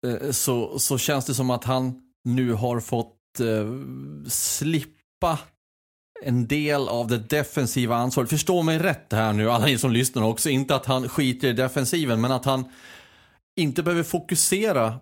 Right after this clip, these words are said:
på samma sätt på defensiven som tidigare år. Och det har ju också att göra med att han spelar i en kedja som funkar väldigt bra framåt. Och någonstans så ger den ena dominobrickan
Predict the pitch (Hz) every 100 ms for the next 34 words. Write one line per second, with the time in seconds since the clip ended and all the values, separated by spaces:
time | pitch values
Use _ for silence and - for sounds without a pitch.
0 | - 131 131 120 123 - 113 120 113 127
1 | 107 120 107 110 107 135 175 170 156 214
2 | 180 104 92 90 90 - - - - 120
3 | 143 165 - 190 - - 180 117 113 110
4 | 110 - 117 117 107 127 113 107 117 110
5 | 123 110 101 123 107 104 113 107 110 160
6 | 151 101 - _ - 123 113 101 90 90
7 | - _ - 135 127 - - 143 151 151
8 | 160 147 127 - 143 120 143 143 131 143
9 | 139 151 143 143 143 131 123 131 131 131
10 | 135 127 - 127 123